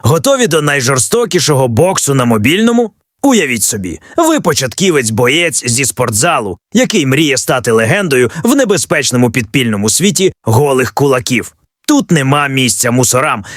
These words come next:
тільки стратегія, точність і реакція на межі людських можливостей.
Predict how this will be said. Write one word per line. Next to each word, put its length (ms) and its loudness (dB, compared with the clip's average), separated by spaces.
тільки 300 0
стратегія, 720 0
точність 580 0
і 140 2
реакція 580 0
на 100 0
межі 320 0
людських 460 -2
можливостей. 760 0